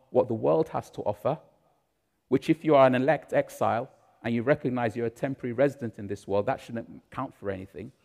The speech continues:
Or are you afraid of missing out on what God has to offer? Daniel and his friends didn't miss out. In fact, we're told that at the end of ten days, they were better in appearance, fatter in flesh,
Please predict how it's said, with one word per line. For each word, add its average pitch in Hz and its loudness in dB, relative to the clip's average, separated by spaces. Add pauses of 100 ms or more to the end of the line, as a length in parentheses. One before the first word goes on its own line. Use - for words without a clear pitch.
(760)
Or 113 4
are 131 6
you 135 6
afraid 123 2
of 107 -4
missing 113 -6
out 110 -4
on 101 -10
what 101 -8
God 95 -6
has - -20
to - -18
offer? - -18 (960)
Daniel 202 4
and 160 2
his 139 -4
friends 165 -4
didn't 113 -4
miss 98 -10
out. 101 -4
In - -14
fact, 151 4
we're 123 4
told 139 2
that 120 4
at 113 -4
the 135 0
end 147 2
of 143 -4
ten 131 -2
days, 123 0 (460)
they 117 6
were 127 8
better 156 6
in 147 6
appearance, 139 -2 (260)
fatter - 4
in 143 2
flesh, - -4